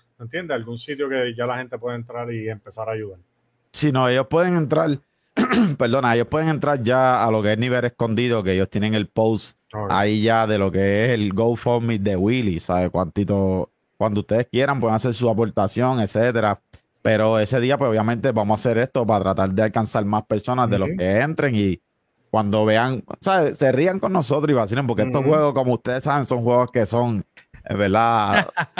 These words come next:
Speaker 2: Medio cringe, dan
Speaker 1: Sí,
Speaker 2: ganas de
Speaker 1: sí.
Speaker 2: vacilar, ¿sabe? Todo eso. Y, pero pueden hacerlo desde ya, mientras más rápido, ¿verdad? Mucho mejor,
Speaker 1: Ujú.
Speaker 2: porque, este, mientras más rápido lleguemos a la meta, mucho mejor va a ser,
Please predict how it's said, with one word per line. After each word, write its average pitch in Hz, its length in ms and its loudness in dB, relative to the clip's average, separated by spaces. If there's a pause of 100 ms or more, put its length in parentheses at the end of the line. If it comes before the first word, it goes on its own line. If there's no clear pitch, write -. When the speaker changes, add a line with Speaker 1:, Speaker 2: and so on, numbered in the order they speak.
Speaker 2:
Medio 113 260 2
cringe, 147 400 0
dan 120 160 2
Speaker 1:
Sí, 113 60 0
Speaker 2:
ganas 127 340 2
de - 40 4
Speaker 1:
sí. 127 40 4
Speaker 2:
vacilar, 123 420 0 (160)
¿sabe? 107 280 2
Todo 104 240 2
eso. 92 280 -4 (460)
Y, 107 460 0
pero 107 240 2
pueden 120 220 0
hacerlo 147 360 2
desde 127 200 0
ya, 131 260 2
mientras 110 340 0
más 110 140 0
rápido, 147 460 2
¿verdad? 123 260 2
Mucho 143 280 -2
mejor, 120 460 2
Speaker 1:
Ujú. 127 80 -6
Speaker 2:
porque, 107 300 0 (360)
este, 104 880 -2
mientras 104 300 -4
más 117 100 0
rápido 185 220 0
lleguemos 165 260 2
a 151 40 2
la 131 80 2
meta, 135 260 -2
mucho 120 300 -2
mejor 110 300 2
va 104 80 2
a 92 40 -2
ser, 113 440 0